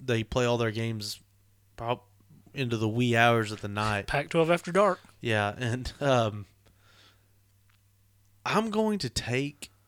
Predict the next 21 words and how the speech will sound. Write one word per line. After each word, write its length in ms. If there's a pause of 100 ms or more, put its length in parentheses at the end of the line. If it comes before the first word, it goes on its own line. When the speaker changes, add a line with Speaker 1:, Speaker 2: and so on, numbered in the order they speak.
(920)
Speaker 1:
Oregon 460
here. 460 (580)
If 180
the 120
spread 380
was 140
a 60
little 440
longer, 600 (360)
like, 220
if 160
it 60
was, 160
like, 160
a 40
touchdown 720
or 180 (1080)
seven 340
and 100
a 80
half, 440